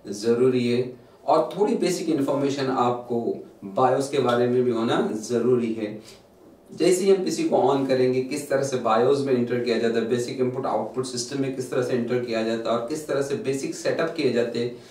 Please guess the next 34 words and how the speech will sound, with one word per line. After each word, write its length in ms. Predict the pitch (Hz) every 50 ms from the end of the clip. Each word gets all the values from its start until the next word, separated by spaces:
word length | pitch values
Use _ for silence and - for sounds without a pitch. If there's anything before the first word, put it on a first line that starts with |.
| - - - _ -
ताकि 320 | 131 160 160 - 156 156
हम 460 | - - 131 147 156 202 208 208 - - - - - -
ऑपरेटिंग 400 | 117 113 - 127 127 127 131 127 120
सिस्टम 360 | - 123 - - 123 123 127
को 380 | - 143 160 196 196 - - -
इंस्टॉल 380 | 113 107 - - 123 - - 107
कर 180 | 104 104 95 -
सकें। 1400 | - - - - - - - - - - - - - - - - - _ - - - - - - - - -
जब 200 | - 196 202 185
हमारी 320 | 170 175 165 170 170 156
डिस्क 260 | 151 160 165 - -
फॉर्मेटेड 520 | - 139 135 135 139 135 - 156 - - 127
नहीं 200 | 120 127 135 143
होती 320 | 135 131 123 - 104 107
है, 80 | 107 107
कि 120 | 107 -
हमने 280 | - 127 127 131 131 123 - -
पार्टीशन 440 | 120 117 117 131 131 139 139 120 117
नहीं 300 | 113 113 175 196 190 -
क्रिएट 300 | 147 139 139 135 127 -
किए 120 | 127 127 123
होते 240 | 120 120 - 117 110
हार्ड 280 | - 113 110 104 104
डिस्क 220 | 107 104 104 - 101
में, 180 | 92 - - - - - - - - - - - - - - - -
तो 60 | 123 123
हमको 480 | - 147 151 151 143 - - 143 147 147 139 - - - - - - - _ - - _ -
सबसे 320 | - - - - - 151
पहले 280 | - - 135 131 135 135
जो 120 | 123 127 117 -
बूट 260 | - 165 190 196 190
सिस्टम 480 | - 151 147 - - 139 131 123 123
है 80 | 123 123
वो 220 | 120 - - 127